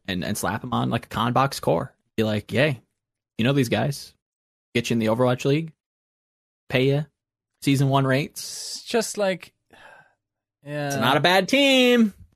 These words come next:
Speaker 1: Season one.
Speaker 2: Yeah, I think
Speaker 1: I'm
Speaker 2: they
Speaker 1: farming
Speaker 2: kinda,
Speaker 1: Dak and
Speaker 2: I feel
Speaker 1: dragons.
Speaker 2: like they kinda missed out on Twilight big time. If you actually went
Speaker 1: Oh,
Speaker 2: to
Speaker 1: yeah.
Speaker 2: W G S Red and
Speaker 1: Yeah.
Speaker 2: then to Runaway after, that was probably, yeah, just a weird,
Speaker 1: Yep.
Speaker 2: like, that guy. Eh,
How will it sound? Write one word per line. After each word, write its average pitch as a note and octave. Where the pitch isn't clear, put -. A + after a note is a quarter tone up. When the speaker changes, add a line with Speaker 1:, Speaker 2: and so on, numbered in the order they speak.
Speaker 1:
Season D3
one. A#3
Speaker 2:
Yeah, C#3+
I D#3
think A#3
Speaker 1:
I'm C3
Speaker 2:
they E3
Speaker 1:
farming D3+
Speaker 2:
kinda, C3+
Speaker 1:
Dak A3
and D#3
Speaker 2:
I C3+
feel E3
Speaker 1:
dragons. F3+
Speaker 2:
like C3
they -
kinda B2+
missed A2+
out G2+
on F#2+
Twilight F#2
big G2
time. D2
If G2+
you G#2
actually G#2
went G2+
Speaker 1:
Oh, D#2+
Speaker 2:
to -
Speaker 1:
yeah. A2
Speaker 2:
W G#2+
G G2+
S G2+
Red G#2+
and A2
Speaker 1:
Yeah. -
Speaker 2:
then B2
to A#2+
Runaway A2+
after, C3+
that B2
was A#2
probably, F2+
yeah, C2
just G2
a G2
weird, C#2
Speaker 1:
Yep. -
Speaker 2:
like, -
that F#2
guy. D2+
Eh, A#2+